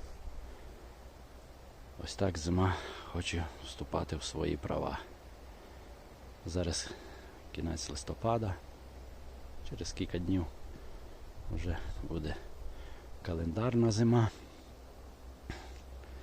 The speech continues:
Зараз температура мінус три. Тому сьогодні є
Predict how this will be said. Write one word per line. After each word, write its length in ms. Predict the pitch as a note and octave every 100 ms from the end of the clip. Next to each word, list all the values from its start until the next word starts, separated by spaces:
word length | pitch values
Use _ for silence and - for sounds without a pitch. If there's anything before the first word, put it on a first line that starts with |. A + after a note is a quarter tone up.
| - - - - E2+
Зараз 340 | G2 F#2+ F2+
температура 680 | E2+ E2 F#2 F2+ F2+ E2+ - - - - -
мінус 360 | F2+ E2+ D#2+ -
три. 280 | - A#2+ A2+ - - - - - - - - - - - - - - - - - - - - - - - - - - -
Тому 200 | F#2+ G2
сьогодні 480 | - G2 F#2 F#2 F2+
є 200 | F#2 F2+